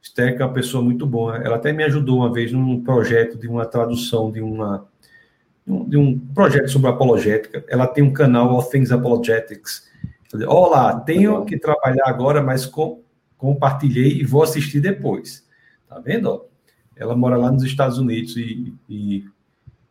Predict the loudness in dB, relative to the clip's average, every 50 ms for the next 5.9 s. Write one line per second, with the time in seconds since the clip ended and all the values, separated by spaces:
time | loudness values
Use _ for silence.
0 | -20 -20 _ _ _ _ -12 -10 -8 -6 -6 -6 -6 -8 -8 -10 -6 -4 -2 -2
1 | -2 -4 -4 -2 0 2 4 4 4 2 2 0 0 0 0 0 -2 -4 -2 -2
2 | -4 -2 0 2 2 2 2 2 0 -2 -4 -6 -14 -20 _ _ _ -2 2 2
3 | 2 2 4 4 6 6 6 4 2 0 0 0 2 2 4 4 2 2 -2 -2
4 | 0 4 4 6 6 4 4 2 2 0 -2 -2 -2 -6 -8 -14 -18 -20 -20 -20
5 | _ -8 -6 -2 0 0 0 0 2 2 2 4 4 2 0 -2 -4